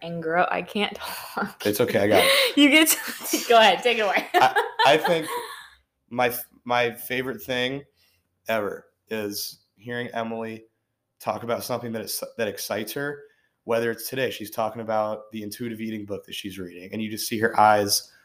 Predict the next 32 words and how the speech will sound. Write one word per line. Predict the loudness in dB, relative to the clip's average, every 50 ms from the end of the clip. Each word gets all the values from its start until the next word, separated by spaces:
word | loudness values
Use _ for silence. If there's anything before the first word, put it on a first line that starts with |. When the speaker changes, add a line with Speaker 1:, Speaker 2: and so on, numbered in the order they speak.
| _ _ _ _ _
Speaker 2:
totally | -16 -6 -4 -4 -2 -2 -2 -4
light | -2 0 0 2 2 2 0
up, | -2 -2 -4 -8 -8
and | -8
you | -8 -6
see | -4 -4 -4 -4
that | -4 -4
she's | -6 -8 -8 -8
Speaker 1:
Aw. | -8
Speaker 2:
passionate | -2 2 2 2 2 2 -2 -4 -6 -6
about | -4 -4 -4 -2 0 0 -2 -2 -6 -14 _ _ _ _ _ _ _ _ _ -2
what | -2 -2
she's | 0 -4 -6 -6 -2
learning | -2 0 0 0 -2
about. | -6 -8 -10 -12 -10 -6 -2
Or, | 0 0 0 0 -2 -4 -8 -16 _ _ _ _ _ _ _ _ _ _ _ _ _ _ _ _ _ _ _ _ _ _ -20 -14 _
you | 0 2
know, | 4 4 4
you | 4 2 4
guys | 4 4 4 6 6
actually | 4 4 2 0 -4 -2
might | 0 0 0 2
not | 0 0 2
know | 2 4 4 4
this, | 2 0 -4 -8 -12 -12
but | -6 -2 -2 0 0 -2 -4 -2 0
Emily | 0 2 2 2 0 0 -2
is | -4 -6 -8
very, | -8 0 2 4 6 6 6 4 2
very | 2 2 2 2 2
musically | 0 -2 -4 -4 -4 -6 -8 -6 -6 -6 -6
inclined. | -6 -4 -2 0 0 0 -2 -6 -10 -16